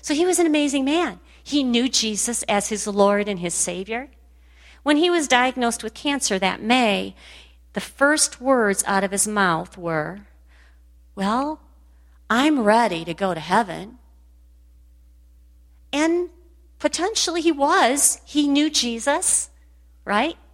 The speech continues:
"I'm ready too." But that doesn't mean I'm gonna go.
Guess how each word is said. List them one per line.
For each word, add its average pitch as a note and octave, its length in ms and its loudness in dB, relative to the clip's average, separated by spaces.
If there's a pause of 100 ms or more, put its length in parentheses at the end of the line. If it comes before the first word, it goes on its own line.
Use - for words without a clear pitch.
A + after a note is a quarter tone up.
(520)
"I'm D#4+ 300 6
ready A3+ 360 4
too." G#4 440 2 (800)
But B3 120 2
that B3+ 200 4
doesn't G#3+ 180 0
mean G3 160 4
I'm F3+ 160 4
gonna F3+ 200 -2
go. G3+ 580 2